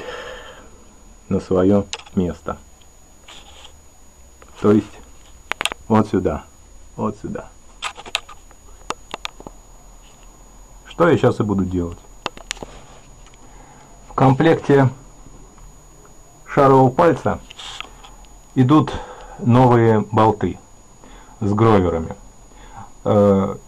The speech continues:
их надо и поставить взамен старых, проржавевших. Что я сейчас и буду делать. В комплекте шарового пальца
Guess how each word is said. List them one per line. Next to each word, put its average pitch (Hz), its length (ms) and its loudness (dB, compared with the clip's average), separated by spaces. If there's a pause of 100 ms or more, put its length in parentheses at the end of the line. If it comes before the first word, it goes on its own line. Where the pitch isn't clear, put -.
(140)
их 185 220 0
надо 127 240 2
и 98 60 2
поставить 104 580 -4 (200)
взамен 131 520 0 (1300)
старых, 180 480 0 (560)
проржавевших. 101 840 0 (2000)
Что - 220 -2
я 147 80 4
сейчас 110 240 0
и - 40 -4
буду 98 200 -2
делать. 87 360 -6 (2000)
В - 40 -20
комплекте 135 760 2 (1600)
шарового 135 420 4
пальца 143 500 -2